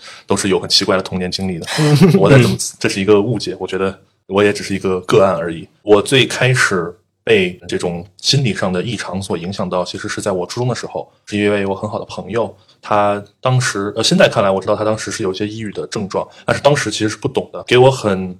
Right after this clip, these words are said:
Speaker 1: 深刻的印象就是他有一天上课的时候在拿小刀割自己，这件事带给了我很大的冲击。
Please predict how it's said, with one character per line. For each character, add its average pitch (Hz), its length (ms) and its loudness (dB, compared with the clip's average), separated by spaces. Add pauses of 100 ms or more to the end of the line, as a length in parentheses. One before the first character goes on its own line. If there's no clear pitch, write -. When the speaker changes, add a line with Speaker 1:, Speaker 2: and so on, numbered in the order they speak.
Speaker 1:
深 - 180 2
刻 131 140 2
的 101 80 2
印 110 160 -4
象 101 180 -2
就 98 80 -12
是 98 80 -4
他 104 140 -4
有 95 100 -2
一 95 40 -6
天 101 140 -6
上 98 160 -6
课 104 120 -10
的 98 60 -6
时 - 100 -10
候 95 80 -6
在 98 180 -2
拿 92 160 -4
小 - 140 -6
刀 95 120 -8
割 113 200 -2
自 - 120 -6
己， - 160 -16 (600)
这 - 80 -8
件 110 100 2
事 101 380 -4 (500)
带 110 140 2
给 92 80 -2
了 92 60 2
我 98 60 0
很 92 120 -10
大 92 160 -2
的 - 200 -8
冲 123 260 -6
击。 80 240 -12